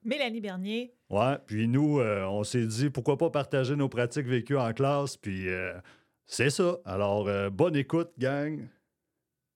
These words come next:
Speaker 2: Donc, euh, petit test manqué ici, là, c'est pas grave, là. Donc, euh,
Speaker 1: <laughs>
Speaker 2: hey, on est comme rouillé un peu à matin,
Speaker 1: C'est ça,
Speaker 2: Mel, hein?
Speaker 1: j'allais dire, ça fait longtemps, Charles.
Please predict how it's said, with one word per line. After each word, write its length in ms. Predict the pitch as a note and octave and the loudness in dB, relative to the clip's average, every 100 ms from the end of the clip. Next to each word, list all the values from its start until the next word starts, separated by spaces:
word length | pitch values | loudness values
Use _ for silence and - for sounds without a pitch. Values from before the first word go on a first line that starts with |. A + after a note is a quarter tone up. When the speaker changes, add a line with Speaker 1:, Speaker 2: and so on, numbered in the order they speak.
| _ _ _ _ _ _ _ _ _ _ _ _ _ _ _ _ _ _ _ B2 - | _ _ _ _ _ _ _ _ _ _ _ _ _ _ _ _ _ _ _ -20 -2
Speaker 2:
Donc, 460 | C3+ B3 F#2+ - | 0 2 -2 0
euh, 260 | B2+ A#2 A2 G2+ G2 - _ | 2 4 2 -4 -6 -10 _
petit 260 | G#2 - | -4 -4
test 280 | - A2+ - | 0 0 0
manqué 320 | A2+ G2 G2 | -2 -2 -4
ici, 260 | A2 F2+ F3+ | -6 -6 -6
là, 220 | D#3 C3 | -4 -4
c'est 80 | B2 | -4
pas 120 | A2+ | -4
grave, 300 | F2+ C#3 D3 | -4 -4 -6
là. 120 | D#3 D#3+ _ _ - - - | -8 -10 _ _ -16 -16 -2
Donc, 260 | C3 D#3+ D#3 | 0 0 4
euh, 120 | F3+ F3 - - | 4 4 0 -6
Speaker 1:
<laughs> 240 | - - | -8 0
Speaker 2:
hey, 160 | D3 D#3+ | 2 4
on 160 | C3 | 2
est 80 | C3+ | 2
comme 180 | A3+ G3 | 2 2
rouillé 320 | C#3+ C#3+ F3+ | 2 2 2
un 140 | E3 | 2
peu 180 | B2 F#3+ | -2 -2
à 60 | D#3+ | 0
matin, 260 | C3+ - F#3 | 0 0 -2
Speaker 1:
C'est 60 | |
ça, 60 | - | 0
Speaker 2:
Mel, 100 | - | 0
hein? 40 | |
Speaker 1:
j'allais 200 | - A#3 | 0 -2
dire, 260 | A3+ B3 C4+ | -4 -6 -8
ça 140 | C4 A#3 | -8 -8
fait 160 | B3+ | -4
longtemps, 420 | C4 C#4+ C4 D4 | -4 -4 -4 -6
Charles. 360 | C4 C4 A#3+ G3+ | -6 -6 -6 -8